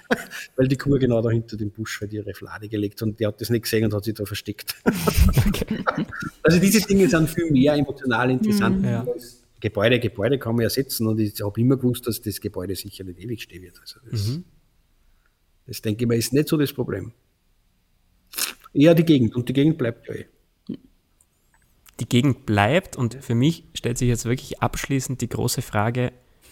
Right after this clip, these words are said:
Speaker 2: bleibt auch der Gerhard Pohl, wenn er dann irgendwann mal in Pension ist? Was machst du oder was hast du vor in dieser Zeit?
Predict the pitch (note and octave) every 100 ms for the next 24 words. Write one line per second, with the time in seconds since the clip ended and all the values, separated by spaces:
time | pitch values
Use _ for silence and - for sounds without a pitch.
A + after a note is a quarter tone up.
0 | _ - - G2+ G#2 C#3+ - - A2+ -
1 | A#2 A2+ A2 A#2+ A2+ - - - D#3 G2+
2 | G#2 - - G#2 G#2 A#2+ A2+ G#2 G#2+ G#2+
3 | A2 A#2 G#2+ G2+ A2 G#2 G#2 G#2+ - G#2+
4 | - G#2+ G2+ F#2+ - - - C3+ A2 -
5 | - _ _ _ - G#2+ - - G#2 G#2+
6 | - - - - - - G2+ G2+ A2 -
7 | - - - G2+ - - G2 G2+ G2 -
8 | - -